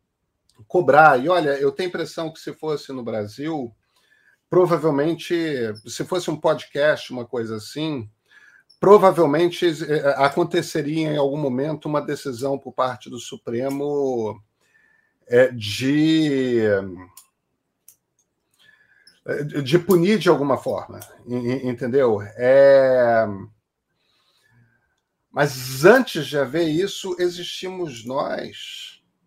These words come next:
Nós somos consumidores, a gente tá dando dinheiro pro Spotify. Por quê?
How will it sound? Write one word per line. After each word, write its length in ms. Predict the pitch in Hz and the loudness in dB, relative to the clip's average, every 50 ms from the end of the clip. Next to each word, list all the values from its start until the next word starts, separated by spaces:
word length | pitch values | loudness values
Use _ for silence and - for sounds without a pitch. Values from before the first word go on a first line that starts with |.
| _ _ _ _ _ _ _ _ _ _ _ _ _ _ _ _ _ | _ _ _ _ _ _ _ _ _ _ _ _ _ _ _ _ _
Nós 280 | 139 160 190 220 214 - | 2 4 4 4 4 0
somos 300 | - 214 190 185 - - | -4 -6 -6 -6 -10 -10
consumidores, 720 | - 190 175 - - - 151 131 156 165 180 170 143 131 | -12 -12 -12 -10 -10 -10 -8 -6 -4 -4 -4 -4 -6 -10
a 40 | 135 | -10
gente 140 | 156 156 _ | -14 -10 _
tá 100 | - 160 | -6 -6
dando 220 | 151 165 170 165 | -4 -4 -6 -6
dinheiro 280 | 151 - 160 175 190 170 | -8 -8 -8 -8 -8 -12
pro 100 | - - - | -16 -20 -20
Spotify. 560 | - - - 160 151 - _ _ 147 160 156 - _ _ _ _ _ _ | -20 -12 -12 -12 -12 -12 _ _ -10 -10 -10 -12 _ _ _ _ _ _
Por 220 | - - - - _ | -16 -16 -16 -16 _
quê? 240 | _ - - - | _ -14 -14 -14